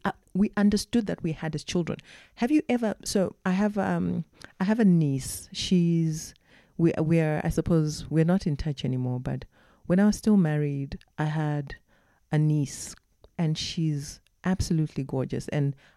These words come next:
I met her when she was three. And I said to her, she was three at that time, and I said to her, "My goodness, you are so beautiful." "Why are you so beautiful?"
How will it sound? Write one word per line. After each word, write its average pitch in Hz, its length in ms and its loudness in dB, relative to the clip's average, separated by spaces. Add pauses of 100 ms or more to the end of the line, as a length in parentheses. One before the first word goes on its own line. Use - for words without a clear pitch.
I 165 60 0
met 170 220 4
her 202 100 2
when 175 140 4
she - 160 -2
was 135 220 -4
three. 135 360 -6 (1040)
And 165 220 2
I 165 80 -2
said 180 320 -2
to 165 140 -2
her, 156 260 -2
she - 140 -8
was 147 140 -2
three 151 440 -4 (580)
at 139 140 -4
that 139 180 -2
time, 143 320 -4
and 151 140 -2
I 151 60 -2
said 165 260 -4
to 156 140 -2
her, 135 100 0
"My 135 220 -2 (100)
goodness, 135 500 -4 (520)
you 147 420 2
are 131 140 -2
so 143 440 -2
beautiful." 131 720 -8 (600)
"Why 170 400 2
are 214 220 8
you 185 60 6
so 185 220 2
beautiful?" 170 640 0